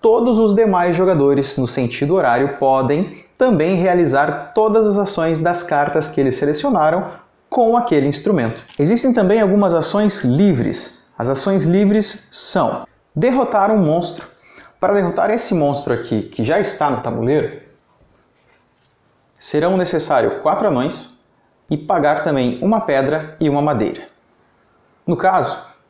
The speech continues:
o jogador azul, ele já possui cinco anões naquela, naquele território, naquela região. Ele remove quatro deles. Em seu tabuleiro, ele paga o custo de uma pedra e uma madeira.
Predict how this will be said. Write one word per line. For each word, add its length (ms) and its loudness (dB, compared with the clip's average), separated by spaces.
o 80 -2
jogador 380 2
azul, 240 2
ele 120 4
já 120 2
possui 400 -2
cinco 400 0
anões 520 -2
naquela, 480 -2
naquele 640 0
território, 500 0
naquela 260 -4
região. 380 -2
Ele 140 0
remove 440 0
quatro 380 -2
deles. 580 -4
Em 100 -2
seu 220 2
tabuleiro, 400 2
ele 220 0
paga 260 2
o 160 0
custo 380 -2
de 160 -2
uma 180 0
pedra 600 -2
e 140 2
uma 140 0
madeira. 540 0